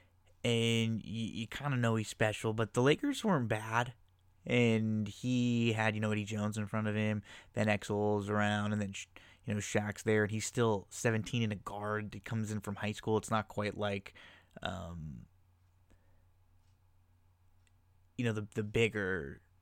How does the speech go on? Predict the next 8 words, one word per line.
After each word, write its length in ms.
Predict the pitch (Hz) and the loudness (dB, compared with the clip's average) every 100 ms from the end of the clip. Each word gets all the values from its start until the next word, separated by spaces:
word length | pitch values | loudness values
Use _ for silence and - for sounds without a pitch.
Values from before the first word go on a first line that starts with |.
| - | -4
players 460 | 113 107 104 101 | 2 4 2 0
who 120 | 110 | -4
came 240 | 101 113 107 | -2 -2 0
in 160 | 101 | 0
from 180 | 98 104 | -2 -4
high 140 | 107 98 | -4 -4
school. 360 | - 98 - - _ _ _ _ _ _ - | -6 -10 -12 -20 _ _ _ _ _ _ -2
And 680 | 131 123 127 123 123 123 | 4 6 4 4 2 0